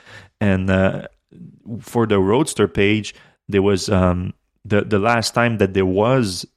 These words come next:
pricing on it and access to the Founder Series reservation was November, November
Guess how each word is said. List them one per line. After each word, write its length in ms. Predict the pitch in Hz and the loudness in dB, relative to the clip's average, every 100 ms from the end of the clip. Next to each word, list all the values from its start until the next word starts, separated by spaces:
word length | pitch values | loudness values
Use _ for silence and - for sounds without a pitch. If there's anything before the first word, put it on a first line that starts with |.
| _ _ - - | _ _ -20 -4
pricing 520 | 101 101 - 113 107 | 0 0 0 -2 0
on 180 | 101 104 | 0 0
it 240 | 104 - - | -2 -6 -2
and 320 | 104 104 101 - | -2 0 -6 -4
access 440 | 101 - - 107 | -4 -2 0 -2
to 100 | - | 0
the 80 | 98 | -2
Founder 260 | - 98 98 | 0 0 0
Series 260 | 107 98 | 0 0
reservation 540 | 101 92 95 98 113 101 | 0 0 -2 -2 -2 0
was 260 | 101 92 - - _ | 0 -2 -8 -20 _
November, 840 | - 107 95 107 110 107 113 113 113 _ _ _ _ _ _ _ _ _ _ _ _ _ - | -4 -2 0 0 -2 0 0 0 -4 _ _ _ _ _ _ _ _ _ _ _ _ _ -4
November 800 | 104 95 104 104 101 104 104 | -4 0 -2 0 0 0 -2